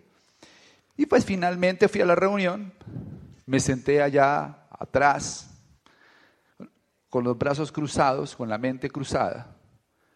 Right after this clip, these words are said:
como pensando, "Yo sí no me dejo convencer". Porque además los colombianos tenemos una idea en la cabeza y es de eso tan bueno, no dan tanto. O sea que yo los entiendo, invitados.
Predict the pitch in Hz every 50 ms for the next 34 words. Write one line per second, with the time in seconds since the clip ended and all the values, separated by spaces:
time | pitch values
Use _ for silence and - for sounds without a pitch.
0 | _ _ _ _ _ _ _ _ _ _ _ _ _ _ - - 113 117 117 117
1 | 127 120 117 110 - 131 131 135 131 135 135 135 - - - - _ _ _ _
2 | _ _ _ _ _ _ _ _ _ _ _ _ - 117 123 - 135 131 120 113
3 | 113 110 113 113 - 117 113 110 117 123 117 - 269 269 - - - _ _ _
4 | _ _ _ _ _ _ _ _ _ _ _ _ _ _ _ _ _ _ _ _
5 | _ _ _ _ _ _ _ _ _ _ _ _ _ _ _ _ _ _ _ -
6 | - 123 - 135 131 143 165 165 170 156 - 165 151 139 135 139 143 151 - -
7 | 147 127 127 131 127 - 147 143 139 139 139 139 139 131 - 120 117 117 101 127
8 | 131 131 135 131 131 131 120 135 131 - 127 127 127 131 127 113 113 127 143 -
9 | - _ _ _ _ _ _ _ _ _ _ _ _ _ _ _ _ _ _ _
10 | _ _ _ _ _ - 107 107 104 107 104 101 - - - - - - - -
11 | - - _ _ _ _ - _ _ _ _ _ - - - - - - 226 -
12 | 220 202 196 214 202 208 190 202 202 185 160 - - 190 208 226 214 175 143 127
13 | 113 113 110 110 113 113 - 139 123 110 98 90 87 113 117 - - - - -